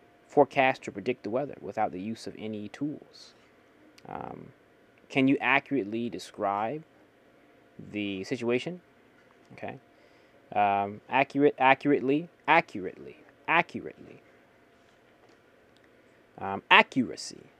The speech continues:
accuracy. Okay, so first accurate, second accurately, third accuracy. A C C U R A C Y, accuracy.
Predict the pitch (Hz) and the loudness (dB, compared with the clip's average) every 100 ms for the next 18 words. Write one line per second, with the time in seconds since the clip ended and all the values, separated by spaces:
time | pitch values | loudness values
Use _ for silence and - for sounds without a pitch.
0 | _ - 175 - - 107 - - - - | _ 2 4 2 -2 -6 -6 -14 -14 -18
1 | - _ _ _ _ _ _ _ _ - | -20 _ _ _ _ _ _ _ _ -14
2 | - 107 98 135 135 127 135 139 143 190 | -8 -6 2 4 6 6 6 6 2 0
3 | - - _ _ - 143 - - - 131 | -6 -20 _ _ 4 6 6 0 4 4
4 | - 135 143 120 143 190 - _ _ - | 4 2 2 2 -2 -4 -12 _ _ 0
5 | - 175 127 127 127 - 170 - 120 82 | 6 8 8 6 2 2 2 2 -6 -8
6 | - - - - - - - 139 143 - | -12 -16 -18 -20 -20 -6 4 6 6 0
7 | 139 - 135 131 131 101 120 127 - 110 | -2 0 2 2 2 0 0 0 4 6
8 | 117 - 104 107 - 110 101 104 117 90 | 6 6 -2 -8 -8 -8 -4 -2 -2 -2
9 | - 139 147 95 90 - - | -4 -4 -4 -8 -14 -16 -18